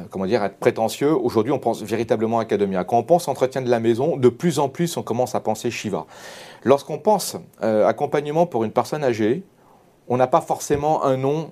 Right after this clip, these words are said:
immédiat qui revienne, euh, qui revient à l'esprit. Il y a beaucoup d'acteurs, dont certains sont des gens sérieux, sont, certains sont des gens très compétents, mais il n'y a pas encore une enseigne qui s'est clairement imposée. Notre vocation et notre envie, c'est de devenir cette enseigne comme on a pu le faire, et j'espère qu'on y parviendra,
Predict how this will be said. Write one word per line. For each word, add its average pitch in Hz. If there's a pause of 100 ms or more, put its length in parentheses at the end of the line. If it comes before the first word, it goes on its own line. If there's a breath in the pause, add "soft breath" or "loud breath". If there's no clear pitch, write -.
(120)
immédiat 127
qui -
revienne, 107
euh, 92
qui 107
revient 104
à 107
l'esprit. 98 (520 loud breath)
Il 175
y -
a 98
beaucoup 165
d'acteurs, 147
dont 117
certains 123
sont 107
des 95
gens 92
sérieux, 117
sont, -
certains 113
sont 98
des 92
gens 90
très 107
compétents, 113 (260 loud breath)
mais 120
il 135
n'y 139
a 135
pas 165
encore 151
une 127
enseigne 143
qui -
s'est 135
clairement 123
imposée. 104
Notre 135
vocation 139
et 117
notre 113
envie, 117 (240 loud breath)
c'est -
de 95
devenir 113
cette 113
enseigne 131
comme 117
on 107
a 101
pu 104
le 92
faire, 143
et 90
j'espère 98
qu'on 117
y 104
parviendra, 101